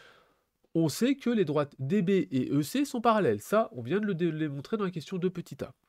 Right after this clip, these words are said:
Donc on a les conditions pour pouvoir appliquer le théorème de Thalès. Et la propriété directe de Thalès, qu'est-ce qu'elle nous dit ? Elle nous dit que les rapports des triangles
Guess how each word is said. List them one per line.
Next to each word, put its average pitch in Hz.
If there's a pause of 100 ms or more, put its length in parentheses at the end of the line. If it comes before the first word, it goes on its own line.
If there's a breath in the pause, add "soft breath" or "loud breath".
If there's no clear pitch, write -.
(120)
Donc 190
on 202
a 175
les 220
conditions 233
pour -
pouvoir 185
appliquer 165
le 208
théorème 190
de 185
Thalès. 143
Et -
la 131
propriété 147
directe 120
de 104
Thalès, 117 (120)
qu'est-ce 156
qu'elle 107
nous 104
dit ? 156 (380 loud breath)
Elle 143
nous 147
dit 180
que 135
les 131
rapports 139
des 113
triangles 131